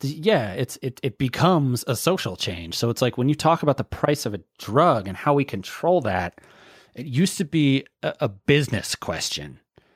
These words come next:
And now they're becoming social questions because people are going like, "Well, is it okay that X?" Like, they're having philosophical conversations about how much is it worth if, to not die.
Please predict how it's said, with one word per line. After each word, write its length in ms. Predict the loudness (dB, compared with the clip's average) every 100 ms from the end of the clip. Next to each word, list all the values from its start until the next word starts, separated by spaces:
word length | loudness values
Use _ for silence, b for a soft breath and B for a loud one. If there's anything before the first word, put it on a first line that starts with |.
| b
And 120 | -2 2
now 160 | 4
they're 120 | 4
becoming 420 | 4 4 4 2 0
social 600 | -6 0 2 2 -2 -6
questions 720 | -8 -8 -8 -12 -16 -20 -14
because 360 | -10 -4 -2 -2
people 340 | -2 0 2
are 80 | 2
going 300 | 2 0 -2
like, 260 | -2 -4 0
"Well, 280 | 4 4 4
is 280 | 0 -2 -2
it 160 | -2 -2
okay 800 | -4 -4 0 2 2 0 -4 -6 _ _ _ _ -12
that 340 | -6 -4 -4 -6
X?" 540 | -6 -4 -6 -8 -8 _ _ _ b b b b
Like, 120 | -6
they're 100 | -2
having 560 | 2 2 4 2 0 -4 _ _ -20
philosophical 1040 | -8 2 4 4 2 2 2 0 0 0
conversations 960 | 0 0 0 -2 0 0 -2 -4 -4
about 240 | -2 -2 -2
how 160 | -4
much 240 | 0 0 -2
is 140 | -6
it 100 | -6
worth 380 | 0 2 0 -4
if, 200 | -12 -10
to 120 | -4
not 420 | 0 2 2 -2 0
die. 500 | 2 2 -2 -10